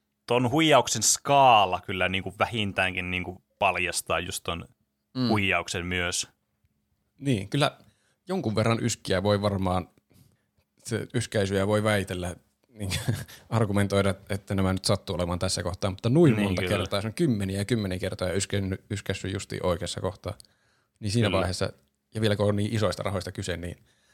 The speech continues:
Speaker 2: pakko järjestää joku tutkinta asiasta.
Speaker 1: Niin.
Speaker 2: Että
Speaker 1: Siis suuri kysymys mulla on tässä, että miten ne päätyi ottamaan yhteyttä tähän yhteen kilpailijaan,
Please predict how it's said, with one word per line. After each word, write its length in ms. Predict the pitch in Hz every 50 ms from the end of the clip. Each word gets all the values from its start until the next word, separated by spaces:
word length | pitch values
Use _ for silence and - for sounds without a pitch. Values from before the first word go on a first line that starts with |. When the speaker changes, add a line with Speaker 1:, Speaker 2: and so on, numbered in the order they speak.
| _ _ _ _ _ _ _ _ -
Speaker 2:
pakko 300 | - 113 - - - 80
järjestää 440 | - 87 85 82 - - - 85 85
joku 200 | 87 - 101 -
tutkinta 400 | - 92 87 - - 90 90 95
asiasta. 420 | 92 92 98 92 - - - - - _ _ _ _ _ _ _ _ _ _ _ _ _ _ -
Speaker 1:
Niin. 480 | 107 113 120 123 117 107 95 92 90
Speaker 2:
Että 240 | 90 - - 113 104 - _ _ _ -
Speaker 1:
Siis 260 | - 175 170 - - _ _ _ _ _ _ _ _ _ _ _ _ _ _ _ -
suuri 420 | - - 220 262 285 - 240 180
kysymys 420 | - 135 - 143 127 107 107 -
mulla 220 | 117 110 110 110 110
on 120 | 113 110
tässä, 180 | 110 120 - -
että 120 | - -
miten 580 | 110 131 170 202 - - 240 220 190 147 127 123
ne 200 | 120 117 113 - -
päätyi 380 | - 135 131 123 117 107 - 110 101
ottamaan 420 | 117 - - - 110 107 104 110
yhteyttä 360 | 135 120 - - 107 95 -
tähän 160 | 101 95 110 -
yhteen 340 | 127 117 - - 113 104
kilpailijaan, 880 | - - 113 107 101 - - 101 92 90 90 90 92 92 92 90 90 87